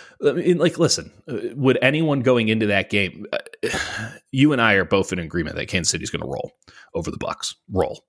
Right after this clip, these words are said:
It's gonna be laughable. I, I know a lot of people are like, "Super Bowl for the ages," and I go, "A Super Bowl that we're gonna be able to turn off by the third quarter."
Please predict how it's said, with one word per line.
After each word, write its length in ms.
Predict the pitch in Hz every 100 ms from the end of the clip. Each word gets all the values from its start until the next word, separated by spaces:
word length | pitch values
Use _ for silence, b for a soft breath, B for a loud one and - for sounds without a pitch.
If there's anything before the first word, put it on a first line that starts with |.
| -
It's 100 | -
gonna 140 | 85
be 80 | 80
laughable. 540 | 71 - - - - _
I, 120 | 98 90
I 60 |
know 140 | 98 98
a 20 |
lot 120 | 90
of 60 | -
people 200 | 90 85
are 40 |
like, 100 | -
"Super 240 | 208 160
Bowl 120 | 143 147
for 140 | 147
the 140 | 143
ages," 360 | 139 135 107 90
and 120 | 95
I 80 | 90
go, 160 | 82 78
"A 40 |
Super 220 | - 127
Bowl 140 | 120 123
that 100 | 117
we're 80 |
gonna 140 | 117 113
be 80 | 117
able 220 | 113 107
to 60 |
turn 200 | - 110
off 200 | 104 101
by 120 | - 98
the 80 |
third 240 | 92 104 90
quarter." 280 | 98 78